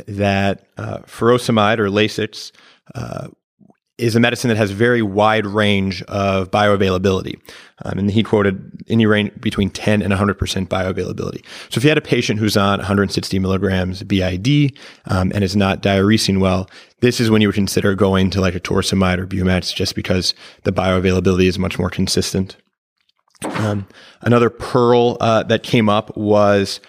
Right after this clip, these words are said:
for patients that have hef pef, uh, heart failure with preserved ejection fraction. Um, about a third that have confirmed hef pep on catheterization will have normal pro B N Ps, which is kind of another shot that pro B N P is not,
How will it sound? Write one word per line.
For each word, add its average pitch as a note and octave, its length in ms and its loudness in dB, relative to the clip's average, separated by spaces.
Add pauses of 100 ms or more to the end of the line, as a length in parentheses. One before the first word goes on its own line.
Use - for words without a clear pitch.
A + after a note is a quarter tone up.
(160)
for G#2 220 2
patients A2 500 -2
that G#2 200 2
have F#2+ 580 -2
hef - 200 -2
pef, E3+ 360 -4
uh, F#2+ 160 -4
heart G#2+ 200 0
failure G#2+ 160 0
with G#2 140 -4
preserved G2+ 320 0
ejection G2+ 340 -2
fraction. C3 460 -6 (460)
Um, F#2 240 0
about A2 240 2
a G2+ 40 -2
third A#2+ 580 2
that G#2+ 100 0
have G#2+ 180 -2
confirmed G#2 420 0
hef A2 200 -4
pep - 260 -2
on G2 220 -2
catheterization G2+ 840 -2 (380)
will A2+ 80 0
have G2+ 160 0
normal G#2 440 2
pro G#2 240 0
B G#2 160 2
N G2 120 2
Ps, G#2 460 -4 (340)
which - 100 -8
is G#2+ 100 -2
kind G#2 160 0
of F#2+ 60 0
another G2 400 2
shot F#2+ 380 0
that - 140 -6
pro G2 180 0
B G2 100 2
N F#2 100 2
P G2 200 0
is F#2+ 180 -2
not, F#2+ 420 0